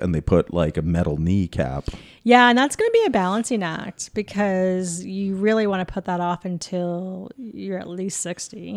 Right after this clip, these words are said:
Speaker 2: and I'm forty-eight.
Speaker 1: Yeah.
Speaker 2: Um, but if it affects your quality of life so much so that you're worse off,
Speaker 1: Mm.
Speaker 2: then you should just do it.
Speaker 1: Yeah.
Speaker 2: Right? But again, it's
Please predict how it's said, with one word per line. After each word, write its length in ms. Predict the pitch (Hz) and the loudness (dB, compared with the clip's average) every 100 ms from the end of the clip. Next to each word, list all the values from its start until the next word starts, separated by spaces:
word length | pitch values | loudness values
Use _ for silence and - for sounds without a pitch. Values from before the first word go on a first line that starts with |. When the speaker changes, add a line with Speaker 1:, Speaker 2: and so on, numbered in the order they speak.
| 202 | -6
Speaker 2:
and 100 | 185 | -6
I'm 160 | 185 | -8
forty-eight. 800 | - 190 180 165 170 175 175 208 | -6 -2 -2 -2 -4 -4 -4 -2
Speaker 1:
Yeah. 160 | 82 76 - - _ _ _ _ | 0 -2 -4 -20 _ _ _ _
Speaker 2:
Um, 500 | - 196 185 180 185 170 | -4 -2 -2 -4 -6 -2
but 480 | 202 196 190 180 - | 0 2 0 -2 -2
if 160 | 196 | -2
it 40 | 208 | -2
affects 360 | - 214 - | -2 -6 -4
your 160 | 202 180 | -4 -4
quality 440 | - 208 190 185 | -2 0 0 0
of 100 | 175 | -2
life 320 | 170 180 170 165 | -2 -4 -6 -8
so 260 | - 180 | -4 -2
much 320 | 175 165 - | -2 -4 -6
so 360 | - 202 190 175 | -4 -2 0 0
that 500 | 175 175 170 165 - _ _ _ _ _ - | -2 -2 -4 -8 -12 _ _ _ _ _ -4
you're 180 | 220 196 | 2 2
worse 320 | 185 165 - | 2 -4 -6
off, 440 | 156 269 370 - - | -8 -10 -16 -10 2
Speaker 1:
Mm. 260 | 110 92 - - | 4 4 -2 -8
Speaker 2:
then 200 | 202 202 185 | -2 0 0
you 80 | 170 | -4
should 160 | 170 | -6
just 180 | 160 147 | -8 -6
do 180 | 185 180 | -6 -6
it. 140 | - - | -8 0
Speaker 1:
Yeah. 200 | 92 64 - | 0 0 -6
Speaker 2:
Right? 400 | 180 170 196 - - | -10 -8 -8 -10 -10
But 400 | 185 175 175 - _ _ _ _ - | -6 -4 -4 -8 _ _ _ _ -14
again, 240 | 180 165 | -10 -8
it's 360 | 151 - - | -10 -12 -14